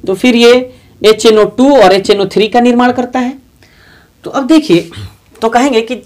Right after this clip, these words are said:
वायुमंडल में मौजूद सल्फर डाइऑक्साइड, कार्बन डाइऑक्साइड और नाइट्रोजन डाइऑक्साइड या नाइट्रो-, नाइट्रिक ऑक-, अ, sorry, हाँ, नाइट्रोजन डाइऑक्साइड जब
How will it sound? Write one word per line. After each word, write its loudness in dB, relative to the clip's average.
वायुमंडल 0
में -4
मौजूद -6
सल्फर -2
डाइऑक्साइड, 2
कार्बन 0
डाइऑक्साइड 2
और -4
नाइट्रोजन -2
डाइऑक्साइड 0
या -4
नाइट्रो-, -6
नाइट्रिक -4
ऑक-, -4
अ, 2
sorry, -6
हाँ, -4
नाइट्रोजन 0
डाइऑक्साइड -2
जब 0